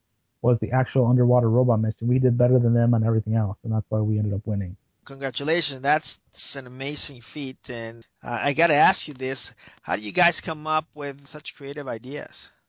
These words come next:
Speaker 1: Mostly because you're broke. I mean, you're kinda used to in this community never having really the, enough money for the right solution to a problem. So you, you kinda get used to thinking outside the box because, you know, the box is too expensive.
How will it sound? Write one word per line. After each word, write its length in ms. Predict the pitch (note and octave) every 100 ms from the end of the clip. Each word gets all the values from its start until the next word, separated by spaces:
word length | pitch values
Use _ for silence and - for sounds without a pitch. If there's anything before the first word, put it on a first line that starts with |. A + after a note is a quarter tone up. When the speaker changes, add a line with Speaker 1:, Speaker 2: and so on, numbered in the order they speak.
| _ _
Speaker 1:
Mostly 340 | C#3 D#3+ F3+ F3
because 220 | C3+ C3+
you're 100 | A#2+
broke. 420 | A2 B2 C#3 G#2 A2
I 60 |
mean, 240 | A#2 A2+ A2+
you're 100 | A2+
kinda 240 | C3+ B2
used 280 | A#2+ C3 -
to 40 | A#2+
in 60 |
this 100 | A#2+
community 480 | - A#2 A#2 A#2 A#2
never 300 | A#2 A#2+ A#2+
having 360 | A#2 A#2 A#2 A2
really 240 | A2+ A2+
the, 260 | A2+ A2 A2 _ _ _ C3+
enough 200 | C3+ -
money 220 | C3+ B2+ A#2+
for 80 | B2+
the 100 | A#2+
right 240 | B2 A#2+ - _ _
solution 420 | - B2+ C3+ - B2
to 140 | B2
a 40 | B2
problem. 560 | - C#3 C#3 A#2+ G2+ A2 _ _ _ _ _ _ -
So 180 | B2 B2
you, 160 | A#2+
you 220 | A#2+ A#2 A#2+
kinda 200 | C#3 C3
get 160 | B2 B2+
used 200 | D3 C3+
to 80 |
thinking 320 | - C3 B2+ B2
outside 320 | A#2+ C3 A2+
the 60 | A2
box 360 | B2+ C3+ -
because, 340 | A2 - A2 G#2+
you 80 |
know, 220 | G#2+ G#2 - -
the 60 | A#2
box 280 | A#2+ B2
is 100 | A#2
too 100 | -
expensive. 480 | A2 - D#3+ A2 F2